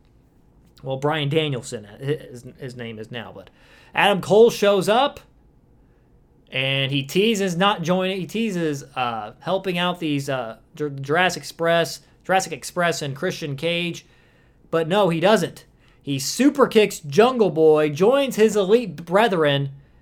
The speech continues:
after he's been resurrected off of, after being killed off of Being the Elite four years ago, and, uh, they share a kiss with the, the Bucks kiss him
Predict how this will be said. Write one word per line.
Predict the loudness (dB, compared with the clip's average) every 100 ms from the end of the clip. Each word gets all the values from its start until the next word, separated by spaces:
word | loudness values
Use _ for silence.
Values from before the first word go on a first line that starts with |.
| _ _ _ _ _
after | -2 -2 0
he's | 0 2
been | 0 4
resurrected | 6 6 6 2 4 4
off | 4 2 2
of, | -2 -2 -8
after | -6 -4 -4
being | -4 -4 -2
killed | 2 4 4
off | 2 0 0
of | -2
Being | 0 0 0
the | -2
Elite | 0 0 -2
four | -14 -8 -6 -2 -2
years | 0 2 2 0
ago, | -2 0 0 0 -4 _ _ _ _ _ _ _ _
and, | -8 -4 -4 -4 -4
uh, | -4 -4 -4 -10 _ _ _ _ _ _ _ _ _ _ _ -20 _ -10
they | -4 -4
share | -2 -2 -2
a | -2
kiss | 0 0 0 -4
with | -4 -4
the, | -2 -2 -4 _ _ _
the | -10
Bucks | -2 0 0 -4
kiss | -2 -2 0
him | -4 -4